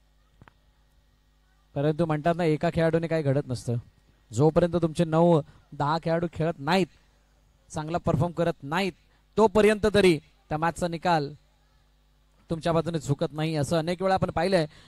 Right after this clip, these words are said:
आणि म्हणूनच इथे जतीन पाटीलची जी काही झुंज आहे as a bowler म्हणून, ती तितकीशी कामाला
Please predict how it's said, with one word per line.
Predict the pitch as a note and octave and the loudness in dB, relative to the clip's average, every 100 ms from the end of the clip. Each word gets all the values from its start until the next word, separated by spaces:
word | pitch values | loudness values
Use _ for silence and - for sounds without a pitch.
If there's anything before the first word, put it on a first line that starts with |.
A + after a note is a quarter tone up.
| - | -10
आणि | D#3+ F3+ | -4 0
म्हणूनच | F#3+ A3+ G#3+ | 2 4 4
इथे | G#3+ A3 | 4 2
जतीन | F3 A3 A3+ | 0 -2 -2
पाटीलची | G#3 G3+ G#3 G3 | 0 0 -4 -6
जी | F#3+ | -4
काही | G#3 | -2
झुंज | C3+ E3+ G3+ | 2 2 4
आहे | G#3 A#2+ _ _ - D3 | 2 2 _ _ -8 -4
as | |
a | E3 | -2
bowler | D3+ F3+ A3 | 2 4 4
म्हणून, | G3 D#3+ D3 | 4 2 0
ती | - - - E3 | -14 -18 -10 -6
तितकीशी | E3 - E3+ | -4 -2 -2
कामाला | F3 E3 E3+ D3+ | 0 -2 2 2